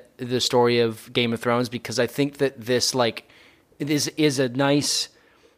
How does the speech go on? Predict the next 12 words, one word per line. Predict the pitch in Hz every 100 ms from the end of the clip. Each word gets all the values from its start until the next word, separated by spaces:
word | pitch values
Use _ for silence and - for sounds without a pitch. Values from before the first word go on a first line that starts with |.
| -
I | 185
think | 208 285
that | 294 170
long | 156 170 208 226
term, | 208 185 196 175 147
this | 143 151
could | - 175
be | 165
a | 151
really | 147 143
cool | 131 - 143 139 135 120 - _ _ _ _ _ - _ -
story. | - - 175 135 113 113